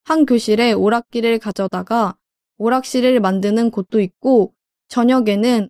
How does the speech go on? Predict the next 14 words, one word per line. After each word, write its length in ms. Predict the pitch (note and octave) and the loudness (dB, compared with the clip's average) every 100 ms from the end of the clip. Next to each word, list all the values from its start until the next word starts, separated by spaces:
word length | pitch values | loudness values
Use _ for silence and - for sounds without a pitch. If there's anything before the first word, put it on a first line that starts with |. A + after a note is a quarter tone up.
| _ - | _ -2
오락기 560 | A3 B3 - C4 C4+ | 0 0 -2 -2 -2
기계를 460 | B3 G3 G#3 G#3+ A3 | 0 0 2 2 0
치우고 640 | - A3+ G3+ B3+ B3 G3 _ _ _ _ - | 0 -2 0 2 2 2 _ _ _ _ -6
클럽을 440 | D#4+ D#4 D4 D4 | 0 0 2 0
만들어 580 | G#3 F#3+ F#3 A3+ B3+ G3+ _ _ - | 0 -2 -2 0 0 -2 _ _ -2
돈을 380 | A#3 B3+ C4 | 2 4 4
내고 340 | A3 G3+ G#3+ A3 | 2 2 4 2
들어가서 560 | - G#3+ G3+ G3 A3+ G#3 | 2 0 0 0 -2 0
놀기도 520 | F#3+ F#3+ G#3 A#3+ A3+ | 0 0 0 0 2
해요. 340 | F#3+ G3+ F#3 - _ _ _ _ _ | 2 0 -2 -8 _ _ _ _ _
저녁에는 760 | A#3+ B3+ C#4 C#4 C#4 C#4 C4+ C4 | 0 2 2 0 0 2 0 -2
강당에서 800 | A3 G#3 A#3 G#3+ G3 B3 A3+ - | -2 0 0 -2 -2 0 0 -2
장기자랑도 800 | - A3 - B3 B3 B3 A#3 A3+ | -4 -4 -2 -2 -2 0 0 0
하고, 440 | F#3+ F#3+ C4 A3+ | 0 0 2 2